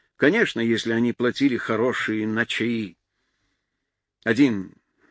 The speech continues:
второстепенный приспешник Трибенфельда и Рица, владелец галантерейной лавки Тресков, получил разрешение скупить на восемьдесят тысяч талеров поместий, стоивших по меньшей мере триста пятьдесят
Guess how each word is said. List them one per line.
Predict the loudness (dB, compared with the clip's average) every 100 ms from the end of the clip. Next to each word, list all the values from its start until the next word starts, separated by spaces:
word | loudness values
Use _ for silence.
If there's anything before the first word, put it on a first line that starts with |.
| _
второстепенный | -4 -2 -2 -4 0 0 0 -6
приспешник | -8 -6 0 0 -2 -10 -18 _ _ _ _
Трибенфельда | 0 0 0 -2 0 0 0 -4
и | -2
Рица, | -4 -8 -16 -16 _ _ _
владелец | 2 4 6 4 0 -14 -14
галантерейной | 0 2 2 4 4 2 0 2
лавки | 2 0 -6 -16 -16 _
Тресков, | 6 6 6 0 -14 -20 _ _ _ _ _ _
получил | 0 2 2 0 0
разрешение | 0 0 0 0 0 -2
скупить | -4 -4 -6 0 -2 -2 -6
на | 0 0 0
восемьдесят | -4 2 2 0 -10 -8 -8 -6
тысяч | -6 -6 -8
талеров | 0 2 4 2 -2
поместий, | 0 2 2 -2 -4 -12 -20 _ _ _ _
стоивших | -10 4 6 6 4 -6 -8 _ 0
по | 2
меньшей | 4 2 -2 -4
мере | -6 -8
триста | -4 -2 -2 -6
пятьдесят | -10 -12 -10 -4 -4